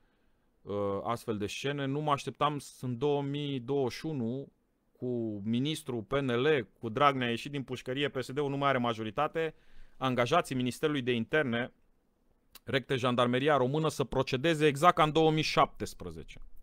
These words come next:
Uh, am să pun, uh, linkul, de fapt am pus linkul în postarea precedentă, acum este live,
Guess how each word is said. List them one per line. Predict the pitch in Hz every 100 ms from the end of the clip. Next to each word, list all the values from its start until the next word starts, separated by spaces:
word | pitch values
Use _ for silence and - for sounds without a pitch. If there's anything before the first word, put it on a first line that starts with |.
| - - - - - - - - _ _ _ _ _ _
Uh, | - 110 110 107 104 98 92 80 -
am | 127 139
să | 151
pun, | - 214 214
uh, | 185 160 139
linkul, | 131 165 156 - 139
de | 156
fapt | - -
am | -
pus | 180 -
linkul | 156 135 113
în | 117
postarea | 120 - 165 156
precedentă, | 139 127 - 113 120 95 95 117 _
acum | - - 143
este | 120 -
live, | 113 165 190